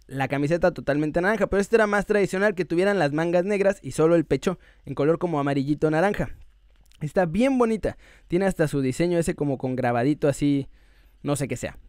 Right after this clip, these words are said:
pero está muy mono. Ese es por delante. Miren, vamos a darle por detrás. No, pues no es por detrás. ¿Cómo le cambio de...? ¿No tienen la parte de atrás? ¿Qué clase de falta de respeto es esa?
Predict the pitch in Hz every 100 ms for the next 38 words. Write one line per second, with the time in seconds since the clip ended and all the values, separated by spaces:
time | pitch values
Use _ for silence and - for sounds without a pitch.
0 | - 123 135 127 117 - - 135 - 185
1 | 165 143 214 208 139 117 98 - - -
2 | - - 139 143 - 139 139 180 220 240
3 | 202 247 262 - 135 127 127 127 123 120
4 | 123 117 127 160 185 214 226 214 _ _
5 | - _ - - 117 123 123 135 - 120
6 | - - - - - - 185 151 151 151
7 | 131 - - - - - _ _ _ -
8 | - _ _ _ - _ _ _ - 240
9 | 220 330 330 269 208 277 269 240 180 262
10 | 294 - 294 349 320 311 302 262 302 294
11 | 285 262 240 - 302 285 233 285 240 220